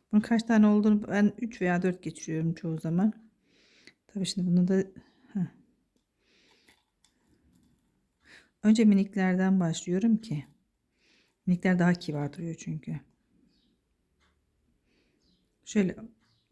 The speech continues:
dört tane. Bu inci, k-, kristallerin büyüklük küçüğüne değişebilir. Bu ayarda olacak şekilde.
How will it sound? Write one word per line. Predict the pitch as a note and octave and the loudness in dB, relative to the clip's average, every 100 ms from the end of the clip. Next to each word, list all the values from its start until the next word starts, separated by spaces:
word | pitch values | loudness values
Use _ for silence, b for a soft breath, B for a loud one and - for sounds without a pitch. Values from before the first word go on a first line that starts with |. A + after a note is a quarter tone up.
| - | 0
dört | A3 - - | 2 2 -4
tane. | B2 - - _ _ _ _ _ B B A#3 | -10 -10 -16 _ _ _ _ _ B B -4
Bu | - | 4
inci, | G#3+ F#3+ - - | 4 4 -2 -18
k-, | - - | -18 -8
kristallerin | G#3 F#3+ F#3+ G3+ F#3 F#3 F#3+ | -4 -4 -2 0 0 0 0
büyüklük | F#3 F#3 G3 | 0 -2 -8
küçüğüne | - G#3 F#3+ F3 | -8 -2 -2 0
değişebilir. | F3 E3+ G3 F#3 G#3+ C#4 - B B B B - | 0 -2 -4 -4 -2 -4 -8 B B B B 0
Bu | A#3+ | 2
ayarda | F#3 E3 D#3+ D#3 E3 | 4 2 2 -2 -2
olacak | D#3 E3+ D#3 | -2 -2 -4
şekilde. | - D3+ - F3 A#3+ B3+ | -8 -10 -8 -4 -4 -4